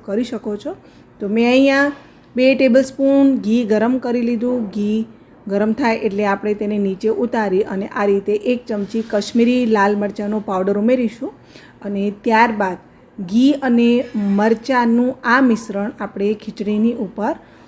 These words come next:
ઉમેરવાનું છે. તો, તો આને તરી કહેવામાં આવે છે અને આ તરી તમે તેલ સાથે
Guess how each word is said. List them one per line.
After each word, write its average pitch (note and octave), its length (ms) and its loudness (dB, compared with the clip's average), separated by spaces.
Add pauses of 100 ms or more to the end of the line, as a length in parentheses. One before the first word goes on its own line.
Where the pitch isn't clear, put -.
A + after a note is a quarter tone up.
(160)
ઉમેરવાનું F3+ 600 -2
છે. F#3 100 -14 (540)
તો, G3+ 120 -2 (1160)
તો A#3+ 100 6 (460)
આને B3 360 4 (260)
તરી A#3+ 380 4
કહેવામાં B3 460 0
આવે A#3+ 240 -2
છે C#4+ 180 -4
અને A#3 100 0 (180)
આ A#3 120 2
તરી A3+ 280 0
તમે A#3+ 180 2 (160)
તેલ G#3+ 260 2
સાથે A#3 240 -2